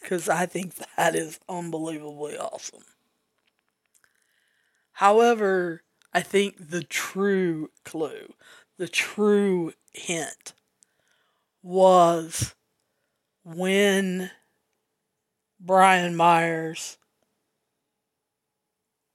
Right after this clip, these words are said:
came up to Matt Cardona and said, "We have unfinished business.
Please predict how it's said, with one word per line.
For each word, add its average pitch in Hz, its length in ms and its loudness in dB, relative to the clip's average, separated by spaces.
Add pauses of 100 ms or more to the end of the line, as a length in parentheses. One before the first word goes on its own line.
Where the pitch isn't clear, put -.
(840)
came 202 340 2
up 180 240 2
to 165 160 -10
Matt 151 240 -8
Cardona 160 680 -8
and 160 240 -10
said, 170 800 0
"We 165 200 -4
have 165 120 -6
unfinished 160 540 -10
business. 190 500 -4